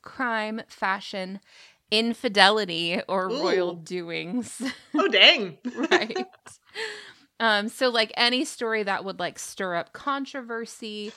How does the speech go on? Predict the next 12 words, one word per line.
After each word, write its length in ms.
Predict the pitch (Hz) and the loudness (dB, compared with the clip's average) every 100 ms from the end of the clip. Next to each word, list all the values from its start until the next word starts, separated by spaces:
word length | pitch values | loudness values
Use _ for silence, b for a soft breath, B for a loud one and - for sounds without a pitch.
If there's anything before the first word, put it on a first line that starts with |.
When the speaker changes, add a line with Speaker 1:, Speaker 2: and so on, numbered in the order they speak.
| B B - | B B 0
Speaker 1:
and 140 | 202 | 2
Speaker 2:
Right. 80 | 185 | 2
Speaker 1:
increase 400 | 185 226 202 - | -2 -6 -6 -6
readership. 600 | 185 190 196 - 208 - | -6 -4 -2 0 -2 0
So 220 | - 233 | 0 2
this 140 | 247 | 2
was, 160 | 294 311 | -2 0
like, 240 | 330 311 - | 2 2 -2
Regency 600 | 208 240 254 226 - 214 | -6 -4 -6 -6 -8 -8
clickbait. 600 | - 220 - - 123 - _ b b b - - | -6 -8 -8 -10 -12 -12 _ b b b -12 -2
So, 140 | 233 | 0
like, 280 | 214 202 | 2 0